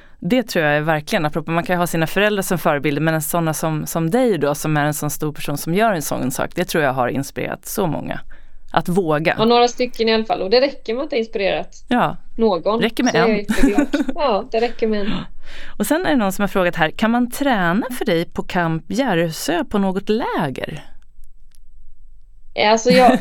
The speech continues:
Speaker 1: <laughs>
Speaker 2: ja, ibland har vi ju absolut pass som jag håller i på Camp Järvsö, men det är svårt att säga exakt när de är. Det beror
Speaker 1: Ja.
Speaker 2: på lite grann när det behöver fyllas på med folk och så vidare. Så att jag har in-, och än så länge har vi inte anordnat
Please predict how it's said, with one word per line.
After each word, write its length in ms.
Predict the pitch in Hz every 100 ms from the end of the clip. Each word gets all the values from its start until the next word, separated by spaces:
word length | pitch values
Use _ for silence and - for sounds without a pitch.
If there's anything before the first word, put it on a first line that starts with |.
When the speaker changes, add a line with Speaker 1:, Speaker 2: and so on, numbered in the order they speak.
| 247
Speaker 1:
<laughs> 120 | -
Speaker 2:
ja, 220 | 240 240
ibland 500 | 226 208 262 330 381
har 240 | 320 254 214
vi 260 | 208 180 190
ju 240 | 185 170 -
absolut 560 | - - 254 208 -
pass 380 | - 190 - -
som 120 | 214
jag 120 | 190 185
håller 340 | 226 254 190
i 80 | 185
på 160 | 185
Camp 200 | 185 180
Järvsö, 420 | 185 185 180 180 185
men 140 | 208
det 60 | 208
är 40 | 233
svårt 300 | - 240 240
att 60 |
säga 180 | - 220
exakt 640 | 214 - 262 254 - - 240
när 160 | 208
de 220 | 202 202
är. 260 | 202 180 156
Det 60 | 170
beror 180 | 180 170
Speaker 1:
Ja. 80 | 170
Speaker 2:
på 140 | 190
lite 220 | 190 196
grann 220 | 185 185 175
när 120 | 175
det 60 |
behöver 520 | 180 190 196 185 185 185 - - - -
fyllas 400 | 262 220 202 202
på 260 | - 190 180
med 160 | 185
folk 340 | 180 175 170 170
och 60 | 185
så 100 | 185
vidare. 300 | 185 196 -
Så 120 | 202
att 60 |
jag 100 | 208
har 80 | 233
in-, 240 | 254 254 240
och 180 | -
än 220 | 214 240 233
så 120 | 294
länge 220 | 277 233
har 140 | 226
vi 60 | 202
inte 180 | 202 202
anordnat 640 | 190 185 180 180 180 -